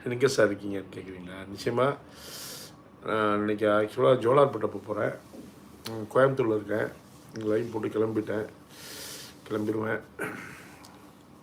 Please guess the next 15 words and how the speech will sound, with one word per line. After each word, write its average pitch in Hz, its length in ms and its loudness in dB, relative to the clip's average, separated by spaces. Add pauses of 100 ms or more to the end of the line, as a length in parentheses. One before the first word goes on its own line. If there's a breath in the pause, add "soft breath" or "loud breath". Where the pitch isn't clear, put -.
(460 loud breath)
"சார், - 200 0
என்ன 123 140 4
சார் 131 160 2
சொல்ல 104 220 -4
போறீங்க?" 98 340 -10
அப்படின்னு 101 260 -8
கேட்டிங்கன்னா, 113 260 -2
நேத்து 104 320 0
என்னுடைய 95 380 -8
நண்பரோட 117 440 2
வீட்டுக்கு 101 300 -8
வந்தேன். 101 120 -6
அட்டகாசமா 151 540 -6
இருக்கு 110 180 -2
வீடு. 107 220 -6